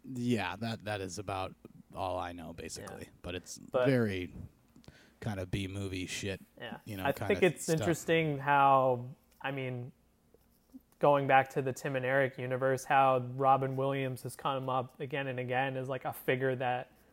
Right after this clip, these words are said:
Speaker 2: I think they find fascinating. Uh, the one air episode from Tim and Eric I can recall is when they, uh, have Eric giving Tim his own Robin Williams to, uh, improve his comedy. Do you
Speaker 1: Uh-huh.
Speaker 2: recall this episode?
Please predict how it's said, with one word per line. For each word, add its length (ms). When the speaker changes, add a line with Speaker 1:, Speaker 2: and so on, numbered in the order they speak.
Speaker 2:
I 80
think 180
they 120
find 280
fascinating. 920
Uh, 420
the 60
one 260
air 260
episode 500
from 200
Tim 200
and 80
Eric 320
I 140
can 180
recall 520
is 200
when 140
they, 260
uh, 200
have 280
Eric 520
giving 560
Tim 300
his 160
own 200
Robin 360
Williams 480
to, 340
uh, 380
improve 320
his 140
comedy. 500
Do 80
you 180
Speaker 1:
Uh-huh. 140
Speaker 2:
recall 280
this 180
episode? 560